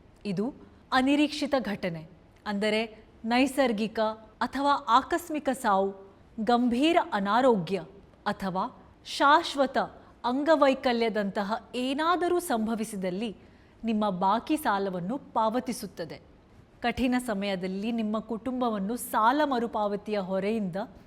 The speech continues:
ರಕ್ಷಿಸುವುದಕ್ಕಾಗಿ ಇದನ್ನು ವಿನ್ಯಾಸಗೊಳಿಸಲಾಗಿದೆ. ನೀವು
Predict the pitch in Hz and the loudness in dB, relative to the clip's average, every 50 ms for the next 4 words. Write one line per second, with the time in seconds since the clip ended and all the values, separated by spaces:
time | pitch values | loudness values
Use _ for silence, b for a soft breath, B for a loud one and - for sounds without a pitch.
0 | B - - 208 220 220 226 - - 339 320 330 277 254 202 202 185 - - 190 | B -10 -6 -4 -4 -4 -4 -4 -4 -4 -2 0 -2 -2 -2 -2 -4 -4 -4 -4
1 | 175 175 180 226 285 B B B B B B B B - - 240 208 208 196 185 | -4 -4 -6 -10 -12 B B B B B B B B -8 -4 -2 0 0 0 -2
2 | 180 214 285 339 B B B B B - - - 202 240 233 226 226 233 226 226 | -2 -6 -8 -10 B B B B B -20 -14 -8 -4 -2 -2 0 0 0 0 0
3 | - - 226 208 202 196 190 - 214 190 175 170 165 156 160 160 156 - - - | 0 0 0 2 0 0 0 -2 -4 -4 -4 -4 -6 -8 -10 -12 -16 -18 -20 -20
4 | - - _ - - - - 220 226 254 269 226 208 196 | -20 -20 _ -20 -14 -8 -4 0 2 2 2 2 0 -2